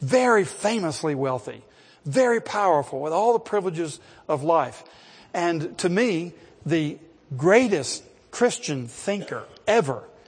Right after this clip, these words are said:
in the French language was a man named John Calvin. And I spent a week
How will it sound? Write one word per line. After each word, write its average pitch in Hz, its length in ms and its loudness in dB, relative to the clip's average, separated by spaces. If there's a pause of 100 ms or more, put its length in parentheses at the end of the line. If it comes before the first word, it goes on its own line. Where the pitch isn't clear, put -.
(140)
in 151 100 -2
the 131 80 -6
French 180 320 -4
language 160 580 -6 (680)
was 175 160 2
a 175 60 2
man 180 180 2
named 156 200 -2
John 135 200 -2
Calvin. 135 360 -6 (880)
And 202 140 4
I 247 100 4
spent 208 420 -2 (160)
a 180 80 4
week 185 600 -2